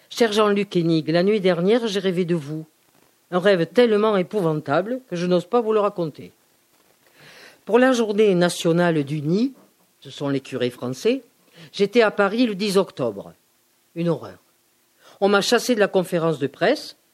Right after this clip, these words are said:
ainsi que Maude Marin, qui a écrit Le Sceau de l'Ange.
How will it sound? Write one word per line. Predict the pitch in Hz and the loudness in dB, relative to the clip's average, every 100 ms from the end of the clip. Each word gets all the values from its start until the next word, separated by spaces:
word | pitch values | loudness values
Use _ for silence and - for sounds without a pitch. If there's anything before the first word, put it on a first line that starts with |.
| _ | _
ainsi | 147 156 - | -8 -6 -6
que | 170 | -4
Maude | 151 160 147 | 0 0 0
Marin, | 131 113 196 269 | 0 0 0 0
qui | 247 | 0
a | 135 | -2
écrit | 127 - 143 | -2 -4 -8
Le | 127 | -6
Sceau | 123 202 | -4 -2
de | 170 | -2
l'Ange. | 131 98 98 - | -4 -6 -14 -20